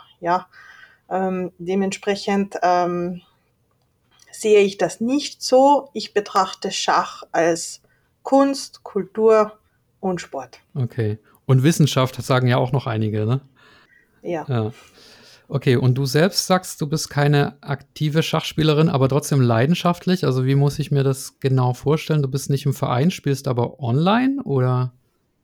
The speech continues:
Speaker 1: Genau. Ich hab erst vor kurzem Schachspielen gelernt. Ähm,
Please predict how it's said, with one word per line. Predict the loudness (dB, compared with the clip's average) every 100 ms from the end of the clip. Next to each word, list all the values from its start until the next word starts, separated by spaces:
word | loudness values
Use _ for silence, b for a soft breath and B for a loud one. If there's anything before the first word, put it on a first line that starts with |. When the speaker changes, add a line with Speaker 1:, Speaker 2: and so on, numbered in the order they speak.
| _ _ _ _ -2
Speaker 1:
Genau. | 0 2 4 2 0 B B B B B
Ich | -10 -8 -2
hab | 0 0 -4 -20 _ _ -6
erst | -2 -2 -2
vor | -6 -4
kurzem | -2 -4 0 -2 -2 -8 _
Schachspielen | 0 0 0 -8 -4 0
gelernt. | 2 2 2 0 -4 B B B -6
Ähm, | -2 -2 -2 -4 -4 -6 -8